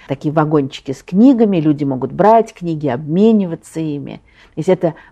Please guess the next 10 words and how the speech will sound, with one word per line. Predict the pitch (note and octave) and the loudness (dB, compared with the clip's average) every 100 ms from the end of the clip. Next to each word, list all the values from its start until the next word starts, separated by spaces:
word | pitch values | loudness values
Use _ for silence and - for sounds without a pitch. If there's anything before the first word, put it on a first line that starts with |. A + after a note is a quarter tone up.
| - | -4
такое | D#3 E3+ E3+ | -2 2 2
вот | E3 D#3+ - - | 2 0 -4 -4
противостояние | - G#3 G#3 G#3 G3 - - F#3 F#3 A3+ B3 A3 F#3+ | 2 2 2 2 2 2 0 2 4 4 4 2 -2
тому, | F3+ - E3+ F#3 G#3 | -4 -4 -2 2 0
что | - - | -2 -6
здесь | E3 D3+ D3+ | -6 -6 -8
происходило. | - C#3+ C#3+ - D3+ E3 D#3+ - - - - - - | -8 -12 -12 -10 -6 -4 -6 -14 -18 -20 -20 -18 -2
Но | F3 G#3+ | 4 4
опять | A3+ B3+ F3+ D3 | 4 4 4 0
же, | D3+ A2+ | -8 -12